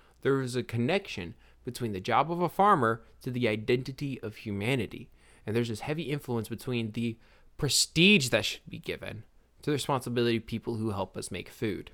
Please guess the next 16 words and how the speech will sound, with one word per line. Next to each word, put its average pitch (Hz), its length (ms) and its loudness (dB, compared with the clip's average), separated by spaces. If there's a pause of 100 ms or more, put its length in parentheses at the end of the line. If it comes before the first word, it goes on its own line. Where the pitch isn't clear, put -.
(100)
But - 160 -8
that's 151 280 0
not 123 180 -4
the 101 60 -10
point 92 220 -10
of 85 40 -10
this 85 140 -12
podcast. - 680 -8 (280)
I 160 160 2
just 156 260 -2
did 135 160 -2
not 117 240 6
want 120 240 0
that 107 200 2
to 101 120 -4
escape 98 540 -4